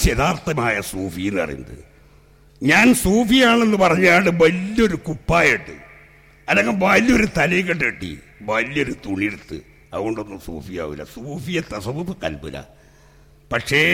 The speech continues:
ഇസ്ലാമിൻ്റെ വേഷം അനിവാര്യമാണ്, ഇസ്ലാമിൻ്റെ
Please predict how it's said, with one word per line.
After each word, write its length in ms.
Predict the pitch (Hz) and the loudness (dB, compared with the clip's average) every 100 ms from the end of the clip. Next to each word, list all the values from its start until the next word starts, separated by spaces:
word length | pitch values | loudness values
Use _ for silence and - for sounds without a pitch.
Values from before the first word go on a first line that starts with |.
| 240 - - | 0 -4 -10
ഇസ്ലാമിൻ്റെ 560 | - 110 113 123 127 131 127 | -6 -2 0 0 0 0 0
വേഷം 260 | 123 139 135 | -2 -4 -4
അനിവാര്യമാണ്, 720 | 127 139 143 160 170 151 147 165 _ _ _ _ _ _ _ _ | -2 0 -2 -4 -6 -6 -8 -14 _ _ _ _ _ _ _ _
ഇസ്ലാമിൻ്റെ 500 | - 143 170 220 233 | -2 2 4 4 4